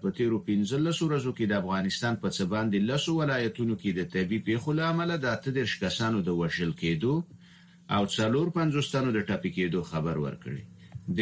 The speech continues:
وزارت نن له رسنیو سره شریکو شویو معلوماتو کې ویلي چې یاد کسان د زلزلې، باران او واورو ورېدو له امله مړه او ټپیان شوي دي. طبي پیښو ته رسیدو چارو کې د دولت وزارت ویلي چې د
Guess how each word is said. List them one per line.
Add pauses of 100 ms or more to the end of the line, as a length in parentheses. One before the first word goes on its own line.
(140)
وزارت
نن
له
رسنیو (100)
سره (120)
شریکو (140)
شویو
معلوماتو
کې
ویلي (480)
چې (100)
یاد (100)
کسان
د (120)
زلزلې، (480)
باران (680)
او (100)
واورو
ورېدو
له
امله
مړه
او
ټپیان (100)
شوي
دي. (480)
طبي
پیښو
ته (100)
رسیدو (120)
چارو
کې
د (120)
دولت
وزارت
ویلي (440)
چې
د